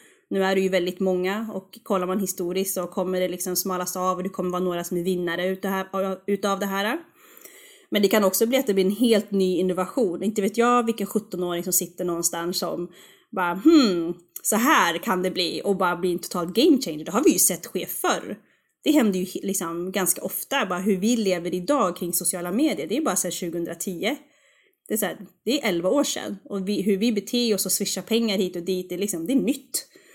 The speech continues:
<laughs> Så att det, men vet så här, alltså det kan ju vara någon så här, att någon som kanske från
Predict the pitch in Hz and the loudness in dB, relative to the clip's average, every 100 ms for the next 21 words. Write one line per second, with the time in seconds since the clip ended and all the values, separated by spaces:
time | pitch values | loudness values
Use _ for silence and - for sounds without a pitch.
0 | - - - - - - 349 - - 302 | -20 -4 2 2 4 8 10 10 6 6
1 | 392 - - - - - 240 254 247 285 | 4 2 -10 -10 -12 2 6 8 8 6
2 | 302 254 202 202 214 311 254 208 190 180 | 4 4 2 2 6 8 8 4 2 2
3 | 202 214 220 214 196 202 185 - 247 240 | 4 4 4 0 0 -2 0 6 8 8
4 | 240 | 6